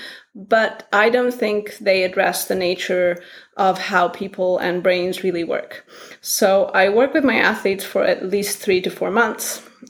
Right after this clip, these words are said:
And, um, I do most of this work online. So they get their lessons, they, they work with these lessons, and they can optionally send me videos for feedback. And then they get the feedback always personalized to them, because that's the next thing that I think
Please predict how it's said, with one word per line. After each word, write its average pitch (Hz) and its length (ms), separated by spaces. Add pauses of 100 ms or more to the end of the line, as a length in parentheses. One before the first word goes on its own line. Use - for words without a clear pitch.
(120)
And, 185 500
um, 185 380
I 190 80
do 190 140
most 196 260
of 196 80
this 185 180
work 185 220
online. 226 460
So 190 180
they 185 140
get 185 260
their 92 140
lessons, 240 560
they, 185 420 (140)
they 180 300
work 202 360
with 185 100
these 180 200
lessons, 196 420
and 185 180
they 190 80
can - 140
optionally 185 480
send 185 260
me 185 180
videos 175 360
for 180 100
feedback. 233 500 (340)
And 208 180
then 196 300
they 185 200
get 185 240
the 185 60
feedback 185 500
always 190 440 (300)
personalized 190 800
to 185 180
them, 190 500 (340)
because 196 300
that's 202 260
the 208 80
next - 280
thing 196 160
that 190 80
I 185 220
think 196 460